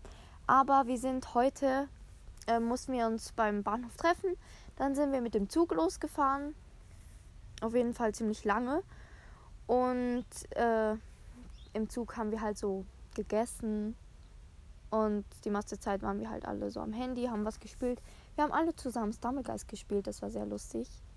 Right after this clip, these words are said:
Aber ich hab halt nie gewonnen, ne? Und dann sind wir umgestiegen. Und, äh, wir haben ziemlich viel Sachen, also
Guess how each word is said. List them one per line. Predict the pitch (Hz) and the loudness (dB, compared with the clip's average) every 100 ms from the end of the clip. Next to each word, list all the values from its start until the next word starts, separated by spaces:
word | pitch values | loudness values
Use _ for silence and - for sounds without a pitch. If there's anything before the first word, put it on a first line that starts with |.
| - - - - | -16 -16 -18 -12
Aber | - 220 - - - | -6 -4 -6 -8 -12
ich | 220 - | -10 -8
hab | 208 | -4
halt | 226 | 0
nie | 214 220 | 0 0
gewonnen, | 214 220 233 | 2 2 2
ne? | 247 302 359 - - - - - - - - - - - - - | 2 2 0 -8 -16 -16 -16 -16 -16 -16 -18 -18 -16 -16 -18 -2
Und | - 277 277 269 269 269 - | 4 6 6 4 2 0 2
dann | 262 262 | 2 2
sind | 247 240 226 | 2 2 2
wir | 220 214 - | 2 2 4
umgestiegen. | 254 247 262 277 - 269 277 269 285 320 440 - - - - - - - - - - - - - - - - - - - | 4 4 2 0 0 2 2 0 -2 -2 -2 -6 -18 -18 -20 -18 -20 -20 -20 -20 -20 -20 -18 -18 -18 -18 -18 -16 -16 2
Und, | 247 247 247 247 - - | 4 6 2 -2 -2 4
äh, | 233 233 226 233 - - - - - - - - - - - - - | 6 6 4 0 -14 -18 -20 -20 -20 -18 -16 -16 -18 -18 -18 -18 -6
wir | 220 233 | -2 2
haben | 233 226 - - | 2 2 -2 -8
ziemlich | - 254 247 - | -2 -2 -2 -4
viel | 240 233 220 - - - | 0 0 0 -2 -14 -12
Sachen, | - 202 208 220 - 262 247 | -4 4 4 4 -2 -2 -2
also | 226 214 208 | -2 -2 -4